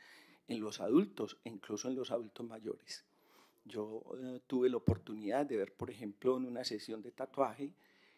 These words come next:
eh, una abuelita de más de sesenta años con su nieta de diecisiete, cada una tatuándose el nombre el uno de la otra. Entonces,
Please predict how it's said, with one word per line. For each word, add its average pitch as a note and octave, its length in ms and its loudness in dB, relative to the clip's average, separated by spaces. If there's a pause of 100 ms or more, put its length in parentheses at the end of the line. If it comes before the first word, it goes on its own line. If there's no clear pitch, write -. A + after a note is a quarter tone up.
(200)
eh, A2 460 -6 (140)
una B2 240 0
abuelita A#2+ 580 0
de A2 400 -6 (100)
más A#2 320 -6
de B2 100 2
sesenta A#2+ 540 -4
años B2 460 -6
con C#3 280 -2
su - 260 -8
nieta A2+ 400 -4
de A#2+ 100 -2
diecisiete, A#2 760 -8 (420)
cada A2+ 200 -2
una A#2+ 260 -4
tatuándose G2+ 840 -6 (460)
el A2+ 180 -6
nombre A2 480 -6 (480)
el A#2 160 -6
uno A2 220 -4
de B2 100 0
la G2 140 -2
otra. - 340 -6 (880)
Entonces, C#3 540 -4